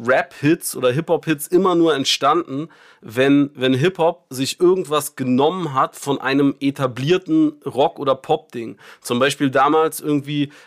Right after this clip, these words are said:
äh, von, von, von Puffy, der Song,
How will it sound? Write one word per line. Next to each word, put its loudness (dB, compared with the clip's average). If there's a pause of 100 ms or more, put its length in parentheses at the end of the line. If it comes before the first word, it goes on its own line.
äh, 2
von, -2
von, -4
von -4
Puffy, -4
der 2
Song, 0